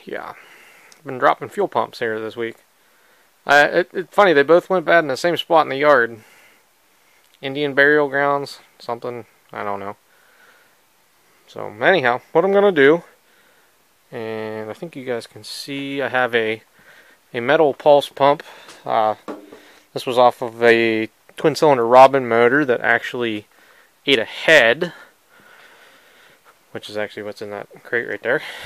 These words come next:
So anyhow, I'm gonna put that on here, and to pull pulse off that motor, I took, uh, and gutted the inside of the fuel pump, pulled the arm out.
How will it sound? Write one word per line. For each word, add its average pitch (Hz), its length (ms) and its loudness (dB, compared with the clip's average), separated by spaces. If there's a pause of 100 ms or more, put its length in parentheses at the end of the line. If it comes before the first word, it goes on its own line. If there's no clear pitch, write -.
So 110 220 -4
anyhow, 135 460 2
I'm - 80 -18
gonna 127 160 -6
put 165 140 6
that 156 180 8
on 147 180 8
here, 143 240 8
and 135 540 6
to 120 60 0
pull 151 180 2
pulse 170 360 8
off 165 140 4
that 123 160 4
motor, 147 420 6 (880)
I 127 40 -10
took, - 240 2
uh, 113 480 8
and 113 260 -6
gutted 135 300 6
the 113 360 2
inside 135 260 2
of - 40 6
the 117 60 -4
fuel 143 160 2
pump, 143 340 4 (600)
pulled 123 160 -4
the 120 100 2
arm 147 300 8
out. 143 560 6